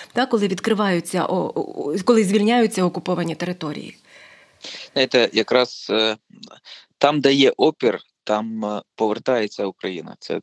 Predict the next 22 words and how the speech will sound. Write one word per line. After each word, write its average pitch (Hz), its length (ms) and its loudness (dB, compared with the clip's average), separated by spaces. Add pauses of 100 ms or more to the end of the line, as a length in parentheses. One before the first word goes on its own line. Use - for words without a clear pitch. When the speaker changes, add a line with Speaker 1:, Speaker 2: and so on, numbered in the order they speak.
Speaker 2:
це, - 160 -6 (280)
це, 110 200 0
це 120 140 -2
якісь, - 460 -4
знаєте, 113 400 0
н-, 113 160 0
абсолютно 127 500 -2
нерозривні 117 640 0
речі, 139 280 -2
тому 113 200 -8
що 113 180 -4 (360)
опір 131 440 0
базується 127 540 -2
на 123 100 -2
свободі, 131 640 -2
а 107 200 0
свобода — 117 460 -2
це 110 140 -6
основа 113 600 -4
ментальності 110 640 -2
українців. - 580 -8
Тому, 120 380 0